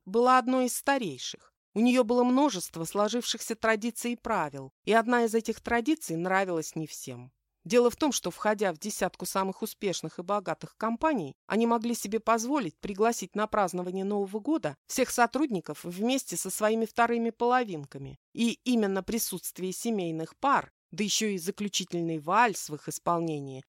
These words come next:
был давно уже признан восхитительной традицией, направленной на сохранение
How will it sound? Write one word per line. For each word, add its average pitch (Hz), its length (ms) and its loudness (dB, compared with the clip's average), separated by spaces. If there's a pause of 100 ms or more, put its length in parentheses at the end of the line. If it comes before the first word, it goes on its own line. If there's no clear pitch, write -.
был 226 180 0
давно 240 440 6
уже 180 200 0
признан 170 500 -4
восхитительной 165 920 -4
традицией, 170 760 -6 (120)
направленной 202 680 4
на 165 160 -2
сохранение 190 840 -2